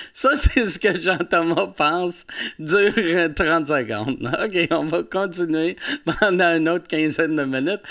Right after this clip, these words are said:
Hors spectacle, maintenant, l'humoriste Jean-Thomas Jobin, qui est incapable de se tenir debout tout seul au Centre Bell,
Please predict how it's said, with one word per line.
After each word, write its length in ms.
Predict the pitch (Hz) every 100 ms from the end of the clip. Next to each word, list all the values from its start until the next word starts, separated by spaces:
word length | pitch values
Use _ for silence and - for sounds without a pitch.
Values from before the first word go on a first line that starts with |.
| 226 - -
Hors 300 | 339 381 226
spectacle, 760 | 214 - 180 160 - 160 160 - - - -
maintenant, 580 | 170 160 185 208 196 202 - -
l'humoriste 580 | - 370 381 226 262 202
Jean-Thomas 460 | 202 262 214 202 190
Jobin, 400 | 156 139 165 233 -
qui 140 | 185
est 140 | 170 -
incapable 560 | 370 - 170 147 165 139
de 100 | 123
se 140 | -
tenir 440 | 123 240 254 254
debout 420 | 180 147 175 220 -
tout 160 | - 339
seul 340 | - 254 254 -
au 120 | 165
Centre 280 | - 226 170
Bell, 300 | 165 170